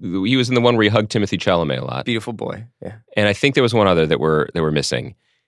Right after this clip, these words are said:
Speaker 1: Uh, all dramatic roles.
Speaker 2: He's in Hobbs and Shaw.
Speaker 1: None of them, he is Idris Elba and Hobbs,
Speaker 2: <laughs>
Speaker 1: Hobbs and Shaw. None of them registered either awards-wise or critically or commercially. I mean, Vice did, but he, his
Speaker 2: But
Speaker 1: performance
Speaker 2: he did
Speaker 1: was
Speaker 2: not,
Speaker 1: not.
Speaker 2: yes.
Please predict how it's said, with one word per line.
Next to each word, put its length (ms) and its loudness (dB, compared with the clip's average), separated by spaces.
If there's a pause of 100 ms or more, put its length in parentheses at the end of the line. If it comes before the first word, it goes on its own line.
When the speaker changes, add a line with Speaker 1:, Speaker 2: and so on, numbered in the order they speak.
(200)
Speaker 1:
Uh, 380 2 (240)
all 220 6
dramatic 420 2
roles. 500 -4 (720)
Speaker 2:
He's 160 -4
in 80 0
Hobbs 280 -2
and 120 -4
Shaw. 240 -6 (220)
Speaker 1:
None 320 4
of 100 4
them, 400 4 (140)
he 180 2
is 120 2
Idris 260 -2
Elba 400 0
and 180 0
Hobbs, 260 -2
Speaker 2:
<laughs> 80 -16
Speaker 1:
Hobbs 200 -2
and 100 -2
Shaw. 160 4
None 240 4
of 120 6
them 380 4 (140)
registered 720 2
either 220 4
awards-wise 1000 2 (120)
or 580 0 (440)
critically 360 0
or 60 0
commercially. 560 -4
I 20 -2
mean, 140 2
Vice 240 2
did, 240 -2
but 100 -6
he, 200 -6
his 180 -2
Speaker 2:
But 60 -14
Speaker 1:
performance 300 0
Speaker 2:
he 60 0
did 60 0
Speaker 1:
was 100 0
Speaker 2:
not, 100 0
Speaker 1:
not. 80 -4
Speaker 2:
yes. 280 -10